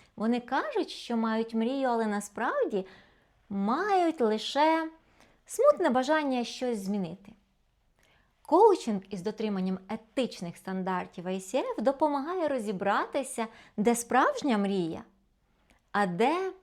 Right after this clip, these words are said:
незадоволення поточним станом. Можна роками шукати ідеальні обставини для старту. Можна також взяти те, що є, і почати формувати з цього те, що потрібно.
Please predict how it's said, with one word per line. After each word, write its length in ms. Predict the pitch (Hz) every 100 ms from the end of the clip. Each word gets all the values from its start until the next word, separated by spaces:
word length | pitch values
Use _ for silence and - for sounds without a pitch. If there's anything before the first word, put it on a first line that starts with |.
| _ _ _ _ _ _
незадоволення 840 | 381 370 311 254 240 339 349 277 233
поточним 640 | 208 - 220 - 185 180
станом. 600 | - 165 185 - 214 220 - _ _ _ _ _ _ _ _ _ _
Можна 580 | 214 214 277 403 370 349
роками 600 | 349 359 294 226 185 185
шукати 680 | 190 190 - 247 392 370 240
ідеальні 600 | 214 185 196 233 320 311
обставини 640 | 294 - - 202 254 277 240
для 200 | 190 208
старту. 600 | - 220 190 - - - _ _ _ _ _ _ _ _ -
Можна 840 | 202 214 349 571 311 226 196 202 - - _ _ _ _
також 520 | - 254 254 339 392 349
взяти 580 | 254 208 208 320 330
те, 160 | 311 294
що 200 | - 233
є, 480 | 196 175 185 208 294
і 80 | 415
почати 720 | - 240 - - 277 277 302
формувати 680 | - 233 220 214 339 - 247
з 60 |
цього 240 | - 226 220
те, 200 | - 480
що 180 | -
потрібно. 680 | 381 381 311 269 233 233 226